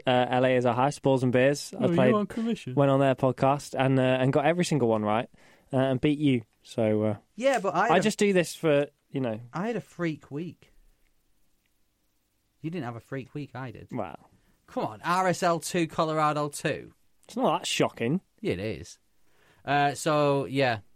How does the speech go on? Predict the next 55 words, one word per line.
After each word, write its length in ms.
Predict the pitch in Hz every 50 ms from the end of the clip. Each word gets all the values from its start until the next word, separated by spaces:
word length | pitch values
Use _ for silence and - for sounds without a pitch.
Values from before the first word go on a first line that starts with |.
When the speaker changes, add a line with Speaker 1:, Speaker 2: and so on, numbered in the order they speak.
| _ - _ -
Speaker 2:
you, 480 | - 120 123 127 127 127 123 123 120 123
uh, 380 | 123 123 120 120 120 120 120 107 -
you 120 | 127 139
need 200 | 147 151 143 -
to 80 | - 123
book 260 | - 131 127 - -
your 120 | 127 123 123
ideas 420 | 123 120 110 127 131 131 117 -
up, 80 | - -
mate, 320 | 92 110 110 104 - _ _ -
because 480 | 107 107 - 120 117 113 107 101 - -
I 180 | 120 127 127
can't 340 | - - - 135 120 98 101
be 60 | 120
on 80 | 117 117
a 40 | 110
podcast 640 | - - 131 120 - - - 104 104 107 - - - _ _ _ _
just 320 | - 107 104 - - - _ _ -
with 160 | - 90 87 -
so, 180 | - - 120 113
Speaker 1:
Well, 80 | 104 95
you 40 |
Speaker 2:
someone 260 | - - 180 202 214 -
Speaker 1:
can 100 | 254 247
Speaker 2:
good. 80 | - 226
Speaker 1:
swap 160 | 233 214 156
me 100 | 143 143
out 200 | 170 208 185 110
if 120 | 107 - -
you 60 | 117
like. 220 | 135 131 104 - - _ _ _ _ _ _ _ _ _ _ _ _ _ _ _ _ _ _ _ _ _ _ _ _ _ _ _ _ _ -
Speaker 2:
Well, 320 | 147 170 170 170 160 147
Speaker 1:
Can 120 | - 165 160
Speaker 2:
say 40 | -
Speaker 1:
get 120 | 165 147
one 120 | 151 156 156
of 60 | 151
your 100 | 147 143
f-, 180 | 135 - - -
new 200 | 156 151 165 170
friends. 480 | - - 143 120 117 110 110 110 -
Speaker 2:
saying 400 | - - 180 175 175 160 135 123
that, 240 | 117 113 120 117 -
out 180 | 123 131 120 131
of 80 | 127 139
everyone 420 | 143 - - 143 139 135 135 131
who 100 | 127 123
got 200 | - 135 117 110
in 80 | 117 113
touch, 440 | - - 123 - - - - -
uh, 220 | 120 117 113 107 107
'cause 160 | - 120 107
we 80 | 110 113
do 140 | 110 135 131
invite 480 | 123 120 107 - 113 110 110 98 -